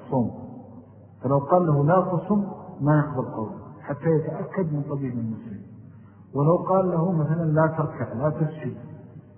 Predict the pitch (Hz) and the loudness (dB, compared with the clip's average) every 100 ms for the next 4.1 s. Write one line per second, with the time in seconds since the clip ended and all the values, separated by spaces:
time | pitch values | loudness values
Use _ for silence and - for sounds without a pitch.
0 | - 127 180 196 165 151 160 160 196 185 | -6 2 4 4 4 0 0 2 2 2
1 | 160 156 156 170 135 131 127 120 101 - | -2 2 4 4 2 2 2 2 0 -4
2 | - - - - - 123 151 202 190 165 | -12 -16 -18 -20 -10 0 4 6 6 4
3 | - 202 202 190 165 156 156 151 139 - | 4 4 4 2 0 2 2 2 0 -2